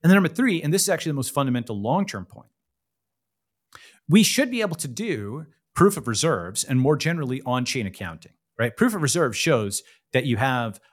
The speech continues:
a certain amount of Bitcoin, uh, in your balance sheet. But a more sophisticated thing is actually something where you don't just have that Bitcoin, you have, or, or, or Ethereum or whatever, you don't just have, like, a lump sum,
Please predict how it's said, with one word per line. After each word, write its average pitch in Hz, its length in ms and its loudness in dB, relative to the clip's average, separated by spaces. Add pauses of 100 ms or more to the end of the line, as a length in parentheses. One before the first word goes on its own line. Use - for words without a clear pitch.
(120)
a - 60 -2
certain 147 280 4
amount 117 400 -2
of 101 240 -10
Bitcoin, 101 680 -6
uh, 113 180 -6
in 113 160 -6
your 101 100 -8
balance 98 320 -6
sheet. - 220 -14 (500)
But 151 380 0
a 151 60 -2
more 160 180 0
sophisticated 151 720 -2
thing 104 240 -8
is 120 100 -4
actually 135 300 0
something 120 360 -6
where 113 160 -4
you 113 80 -4
don't 180 120 2
just 185 180 -2
have 180 220 0
that 147 140 -6
Bitcoin, 107 460 -10 (300)
you 127 180 6
have, 135 460 0
or, 143 140 -2
or, 135 240 -2
or 131 140 -6
Ethereum 113 360 -8
or 107 60 -8
whatever, 92 360 -12 (160)
you 151 80 2
don't 214 100 6
just 160 140 -2
have, 156 220 0
like, 127 120 -6
a 117 40 -4
lump 113 240 -4
sum, 107 480 -2